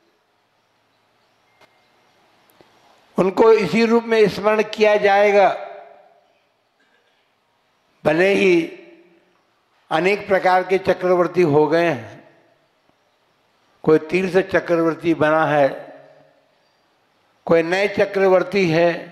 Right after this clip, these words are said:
कोई चर्या चक्रवर्ती है, किंतु चारित्र का चक्रवर्ती तो एक ही है। उसका एकमात्र कारण है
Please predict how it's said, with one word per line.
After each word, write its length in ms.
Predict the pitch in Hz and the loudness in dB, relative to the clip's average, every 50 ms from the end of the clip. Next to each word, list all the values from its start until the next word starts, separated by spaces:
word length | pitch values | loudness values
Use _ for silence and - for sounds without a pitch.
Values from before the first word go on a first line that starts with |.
| - - - _ _ _ _ _ _ - | -20 -20 -20 _ _ _ _ _ _ 0
कोई 180 | - 180 180 180 | 2 2 2 2
चर्या 460 | 180 - 170 160 160 170 185 190 190 190 190 190 - - - - - - | 0 0 0 0 2 2 4 4 4 4 2 0 -4 -10 -14 -18 -12 -6
चक्रवर्ती 680 | - 160 - - 196 190 180 180 175 175 - 202 202 185 | -6 -4 -2 2 2 4 4 4 2 0 -4 -4 -4 -4
है, 160 | 139 120 139 127 - - - - _ _ _ _ _ _ _ _ _ _ _ _ _ _ _ _ _ _ _ _ _ _ _ _ _ _ _ - | -4 -6 -10 -12 -12 -16 -20 -20 _ _ _ _ _ _ _ _ _ _ _ _ _ _ _ _ _ _ _ _ _ _ _ _ _ _ _ -4
किंतु 340 | 175 175 180 175 170 202 185 170 147 135 - - - - - - - - _ _ _ _ _ _ _ - | -2 -2 -2 2 2 4 4 4 4 2 0 -4 -12 -18 -20 -20 -20 -20 _ _ _ _ _ _ _ -2
चारित्र 560 | - 151 151 156 160 185 196 190 - 190 185 | 0 0 2 2 4 2 2 2 2 0 0
का 160 | - 190 180 | 2 2 0
चक्रवर्ती 720 | 175 - 175 160 - - 170 170 165 165 160 156 156 170 170 | 0 0 -2 -2 -2 0 0 0 2 0 -2 -2 -4 -4 -4
तो 120 | 170 175 170 | -2 -2 -2
एक 240 | 151 147 143 147 | 0 -2 -4 -4
ही 80 | 160 147 | -8 -8
है। 200 | 113 87 - - - - - _ _ _ - _ _ _ _ _ _ _ _ _ _ _ _ _ - - - - - - - - - - - - - - - - - - - - - - - - - - - - - - - - - - - - 185 | -8 -8 -14 -20 -20 -20 -20 _ _ _ -20 _ _ _ _ _ _ _ _ _ _ _ _ _ -20 -20 -20 -20 -20 -20 -20 -20 -20 -20 -20 -20 -18 -18 -18 -16 -16 -16 -16 -16 -16 -14 -12 -10 -10 -10 -12 -12 -12 -12 -12 -12 -10 -10 -8 -6 -4
उसका 300 | - - - 196 180 175 | -4 -4 0 0 2 2
एकमात्र 560 | 185 196 190 190 190 190 196 214 208 - 214 | 2 2 0 0 0 0 0 0 0 0 -2
कारण 420 | 208 - 190 196 - 196 214 220 208 | 0 0 0 2 2 0 0 -2 -2
है 180 | 156 135 147 | -4 -4 -6